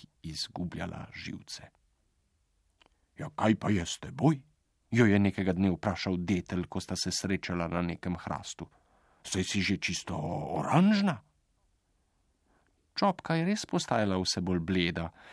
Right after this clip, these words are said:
in njen nekoč tako lepo rdečkasti kožušček je bilo komaj prepoznati.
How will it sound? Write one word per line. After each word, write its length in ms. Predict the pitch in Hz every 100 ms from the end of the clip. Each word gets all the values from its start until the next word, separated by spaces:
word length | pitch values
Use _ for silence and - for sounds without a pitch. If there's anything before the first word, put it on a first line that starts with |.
| -
in 220 | - 139 143
njen 300 | 151 147 135
nekoč 340 | 131 143 -
tako 560 | 135 - 139 131 120 -
lepo 380 | 120 131 - 143
rdečkasti 840 | 123 107 160 151 - 117 - - 95
kožušček 640 | 101 92 87 - 92 - - - -
je 100 | 123
bilo 240 | 131 147 151
komaj 300 | - 233 214
prepoznati. 760 | - - - 143 120 104 -